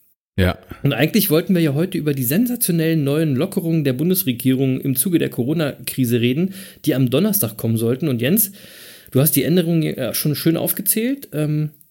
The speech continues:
Speaker 2: aber ich weiß nicht, ob's nur mir so geht oder habt ihr da draußen auch das Gefühl, da hätte man irgendwie mehr erwartet? Also, ja, ich meine, am Donnerstag, das war jetzt eher dürftig, was da beschlossen wurde, oder?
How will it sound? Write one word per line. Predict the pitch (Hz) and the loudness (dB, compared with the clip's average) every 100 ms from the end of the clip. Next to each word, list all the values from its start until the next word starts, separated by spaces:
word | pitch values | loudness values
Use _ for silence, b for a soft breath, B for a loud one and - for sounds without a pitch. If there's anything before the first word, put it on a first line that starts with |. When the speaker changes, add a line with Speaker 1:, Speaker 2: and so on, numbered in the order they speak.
| - | -14
Speaker 2:
aber | - 147 | -6 -4
ich | 151 | -2
weiß | 139 165 | -2 0
nicht, | 190 | 0
ob's | 110 98 | 0 0
nur | 151 151 | 2 2
mir | 131 180 226 | 4 2 2
so | 226 | 0
geht | 190 175 226 262 254 | -4 -4 -4 -4 -4
oder | 160 160 165 165 B B B | -4 0 -2 -4 B B B
habt | 156 - | -6 0
ihr | 175 | 0
da | 156 | 0
draußen | 143 139 165 165 | -2 -6 -4 -4
auch | 160 | -4
das | 170 165 | -4 -6
Gefühl, | - - - 175 175 175 175 b b b b b b _ _ - | -4 -6 0 2 2 2 -4 b b b b b b _ _ -4
da | |
hätte | 123 139 208 | -2 0 2
man | 190 | 2
irgendwie | 185 196 214 | 4 2 2
mehr | 202 147 151 | 2 2 2
erwartet? | - 95 90 87 - 170 170 - | -2 -10 -12 -10 -4 -4 -4 -12
Also, | 107 120 131 135 131 131 | -8 -2 -2 -2 -6 -8
ja, | 135 147 85 67 - | -8 -8 -10 -14 -16
ich | - - | -6 -2
meine, | 143 160 147 | 0 0 0
am | 135 | 0
Donnerstag, | 127 139 156 - 165 - - | 0 0 -2 -2 -4 -6 -12
das | 135 - - | -6 -4 -2
war | 143 | -2
jetzt | 147 - - | -2 -2 -2
eher | 135 | -2
dürftig, | 117 123 214 - 120 113 | 0 2 2 0 -4 -4
was | 107 | -4
da | - | -4
beschlossen | 98 104 101 - 104 | -4 -4 -6 -4 -6
wurde, | 101 98 | -6 -6
oder? | 104 117 | -6 -4